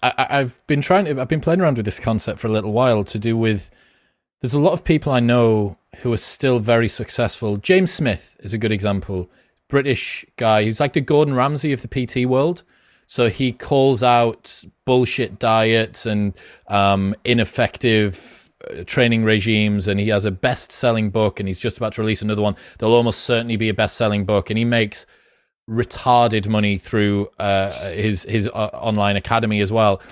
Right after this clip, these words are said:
And, um, yeah, he, he has a very unique view because his ascendance into clout,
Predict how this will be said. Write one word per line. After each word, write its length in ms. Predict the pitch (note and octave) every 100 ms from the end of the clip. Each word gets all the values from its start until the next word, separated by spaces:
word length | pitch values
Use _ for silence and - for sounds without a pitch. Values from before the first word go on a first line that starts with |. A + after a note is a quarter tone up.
| - - - _ _
And, 180 | C3+ C#3
um, 400 | C#3 C3+ A#2+ A2 - _ _ _ _ _ _ _ _ - -
yeah, 240 | D#3+ D3 A2
he, 520 | - F#3 G3 G3 G3 -
he 260 | G#2+ F3
has 440 | D3 E3+ B2+ - - _ -
a 80 | C3
very 640 | A#2 C#3 C3+ C3 B2 A#2 _ _ _ _
unique 560 | B2 A#2+ B2 C3 A2+ - _ _ _ A2
view 440 | G#2 B2+ C3 A#2+
because 300 | G#2+ - A2+
his 160 | C3 A#2+
ascendance 800 | - D#3+ D3+ D3 B2 G2+ - - -
into 480 | A#2 A#2 G#2+ - G#2 -
clout, 560 | - C3+ B2 G2+ -